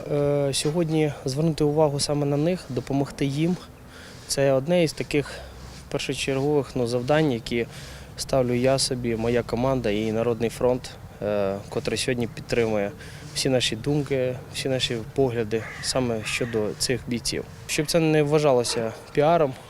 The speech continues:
ми вирішили саме зробити, ну, таку допомогу після закінчення всіх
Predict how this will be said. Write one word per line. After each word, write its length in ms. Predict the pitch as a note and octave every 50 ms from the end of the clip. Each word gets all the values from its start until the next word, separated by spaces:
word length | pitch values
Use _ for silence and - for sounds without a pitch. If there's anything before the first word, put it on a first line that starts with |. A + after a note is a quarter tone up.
| - -
ми 200 | - B2+ C3+ D3+
вирішили 500 | C#3 C3+ C3 B2+ B2 - - A#2+ A#2 A#2+
саме 500 | A2+ - C3 B2+ B2 A#2+ A2+ A2 G#2+ G#2 G#2 G#2+ A2 A#2 A#2+
зробити, 640 | A#2 A#2+ B2 B2 B2 B2+ A#2+ A#2 - - A2 G#2+ G#2 - - - -
ну, 200 | - B2+ A2 G2+ - -
таку 240 | - - - A#2+
допомогу 600 | G#2+ A2 - - - A2 A#2+ D3+ E3 D#3 D3 C#3+ C#3 - - - - - - - -
після 500 | - D3 C#3+ - - C3 B2 A#2+ A#2+ A#2
закінчення 520 | A#2 A#2+ - - C#3 B2+ - - A#2 A2+
всіх 340 | G#2+ - - C#3 C3+ -